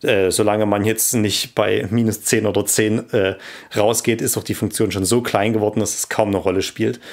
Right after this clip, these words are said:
Und deswegen einfach mal geteilt durch dieses Integral von minus zehn bis zehn. Und wir haben es erstmal wieder so normiert, dass das jetzt auch die Dichtefunktion von irgendeiner Wahrscheinlichkeitsverteilung sein könnte.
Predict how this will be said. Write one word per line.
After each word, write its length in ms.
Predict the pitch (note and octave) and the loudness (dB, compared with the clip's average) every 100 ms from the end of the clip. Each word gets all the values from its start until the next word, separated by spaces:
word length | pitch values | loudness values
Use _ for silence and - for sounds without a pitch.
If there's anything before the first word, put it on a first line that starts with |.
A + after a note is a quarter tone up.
| - | -6
Und 80 | A#2+ | -2
deswegen 380 | B2+ C3+ C3+ C#3+ | 0 2 0 0
einfach 240 | B2+ B2 | 0 0
mal 160 | A2+ G#2+ | 0 0
geteilt 400 | A2+ - G#3 A3 | 0 0 0 0
durch 200 | F#3+ - | -2 0
dieses 300 | F3+ F#3 E3 | -2 -2 -2
Integral 540 | D3 B2 A#2+ A#2+ D3+ | 0 0 0 0 0
von 140 | - A#2 | -2 -2
minus 320 | A#2 A2+ - | -2 -4 -4
zehn 220 | A2+ G#2 | -4 -4
bis 160 | G#2 - | -6 -2
zehn. 280 | F3 A#3 - - | 0 0 -4 -4
Und 220 | E3 F#3 | 0 2
wir 80 | D#3+ | 2
haben 80 | C#3+ | 0
es 80 | D#3 | 0
erstmal 400 | C#3 C#3 D3 B2+ | 0 0 0 2
wieder 140 | C3 | 2
so 200 | A2 C3 | 2 2
normiert, 640 | F3 C3 B2 G#3 A#3+ - C#3+ | 4 4 4 2 0 -2 -4
dass 140 | - | -4
das 160 | C3+ B2 | -4 -2
jetzt 260 | C3 - | -2 0
auch 240 | B2+ B2 - - - _ _ | -2 -2 -8 -20 -20 _ _
die 260 | A2+ A2 G#2+ | 2 2 2
Dichtefunktion 880 | E3 - F3+ - B2 - A#2 A#2 A#2 | 0 2 0 2 0 2 2 2 2
von 200 | - A2+ | 0 0
irgendeiner 260 | A2 A2 | 0 0
Wahrscheinlichkeitsverteilung 1000 | A2 - C#3 - - F#2 - G2 G2 F#2+ | 0 0 0 0 -2 -2 -4 0 0 2
sein 220 | F#2 F#2 | 0 0
könnte. 260 | - G#2 | -2 -6